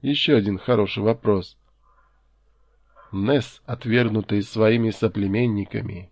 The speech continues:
чокнутый кукольник Несс потребовал, чтобы ему пообещали.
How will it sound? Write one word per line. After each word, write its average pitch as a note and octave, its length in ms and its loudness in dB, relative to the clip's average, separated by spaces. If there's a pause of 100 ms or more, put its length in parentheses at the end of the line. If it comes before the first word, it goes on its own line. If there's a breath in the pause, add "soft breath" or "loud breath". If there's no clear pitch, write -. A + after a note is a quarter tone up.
чокнутый D3 640 0
кукольник B2+ 680 0
Несс A2+ 420 0
потребовал, A#2 760 2
чтобы A#2 360 0
ему A#2+ 240 0
пообещали. B2+ 920 2